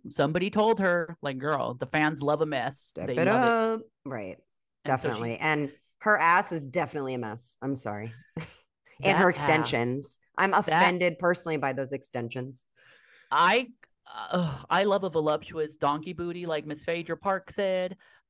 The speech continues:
Speaker 1: but that butt is brought to you by Tupperware. I'm just like,
Speaker 2: <laughs>
Speaker 1: "Oh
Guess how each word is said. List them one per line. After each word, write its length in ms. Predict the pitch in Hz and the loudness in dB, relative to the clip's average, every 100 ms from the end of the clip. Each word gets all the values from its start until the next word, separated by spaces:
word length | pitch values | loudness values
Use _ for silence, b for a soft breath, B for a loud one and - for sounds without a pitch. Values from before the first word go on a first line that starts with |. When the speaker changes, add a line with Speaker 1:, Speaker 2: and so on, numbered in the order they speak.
| _ | _
Speaker 1:
but 180 | 170 156 | 2 4
that 320 | 165 202 - | 4 4 2
butt 340 | 151 160 123 - _ _ _ _ _ - | 4 4 4 -2 _ _ _ _ _ -14
is 140 | 143 | -12
brought 280 | - 143 147 | -2 0 0
to 60 | - | -6
you 80 | 151 | -6
by 180 | 139 135 | -4 -4
Tupperware. 540 | 139 135 127 123 131 | -6 -6 -6 -6 -4
I'm 160 | 160 165 | -2 -2
just 240 | 175 - 170 | -4 0 4
like, 140 | 156 | 4
Speaker 2:
<laughs> 140 | - | 4
Speaker 1:
"Oh 500 | 165 175 180 185 190 | 4 4 4 2 -4